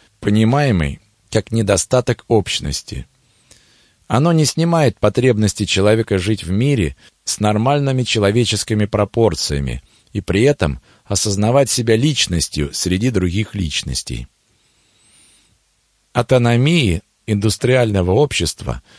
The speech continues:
можно будет избавиться лишь при условии радикального изменения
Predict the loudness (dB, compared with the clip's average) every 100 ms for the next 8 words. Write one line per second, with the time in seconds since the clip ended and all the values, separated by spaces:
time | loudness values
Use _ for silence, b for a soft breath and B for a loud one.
0 | b b 0 2 2 0 0 0 0 -2
1 | -4 -2 2 2 2 0 -2 -4 _ _
2 | _ -2 0 0 2 2 2 0 2 2
3 | 0 -2 b b b b _ -2 -2 -2
4 | 0 2 2 0 0 0 0 -2 -2 -2
5 | -2 0 -2 -4